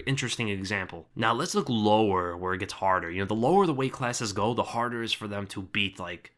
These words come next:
two weight classes above, like a bantamweight defeating a lightweight. The gap in size is way bigger than, uh, a lightweight to, like, a middleweight,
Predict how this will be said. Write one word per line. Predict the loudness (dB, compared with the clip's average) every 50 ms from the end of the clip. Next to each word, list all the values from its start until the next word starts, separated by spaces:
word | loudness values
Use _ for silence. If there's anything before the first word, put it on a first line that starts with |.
| _ _ _ -6
two | -2 0
weight | 0 0 0 -2 -2
classes | -2 -4 -4 -4 -4 -6 -6 -8
above, | -6 -4 -4 -4 -4 -4 -6
like | -6 -6 -6 -8 -12 -10 -8
a | -6 -2
bantamweight | 2 4 4 4 4 2 2 0 0 0 0
defeating | -2 -6 -6 -4 -2 -2 0 0 0
a | -2
lightweight. | 0 2 4 4 4 4 4 0 0 0 -2 -2 -6 -4 -2
The | 0 0 0 0 -2
gap | -4 -4 -2 0 0 0 0 0
in | 0 0
size | 0 0 0 0 0 0 0 -2 -2 -2
is | -4 -6 -6 -8
way | -6 -2 0 0 2 2 2 2 4 4 2 2
bigger | 2 2 2 2 2 2 0 0
than, | 2 0 0 2 2
uh, | 4 4 4 4 2 0 -2 -6 -6
a | -4 -2
lightweight | -2 0 2 2 2 2 2 0 -2 -2
to, | -2 -2
like, | -2 -2 -2
a | -4
middleweight, | -2 0 0 2 2 0 0 -2 -2 -6